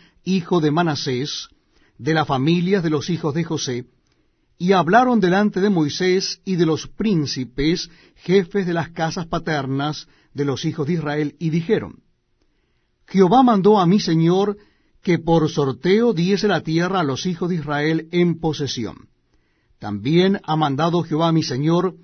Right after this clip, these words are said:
que dé la posesión de Zelofead, nuestro hermano, a sus hijas.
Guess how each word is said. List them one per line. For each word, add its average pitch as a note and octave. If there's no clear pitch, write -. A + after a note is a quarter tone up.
que C#3+
dé E3
la G3
posesión E3
de D#3+
Zelofead, E3
nuestro D#3
hermano, D#3
a D3
sus F3
hijas. -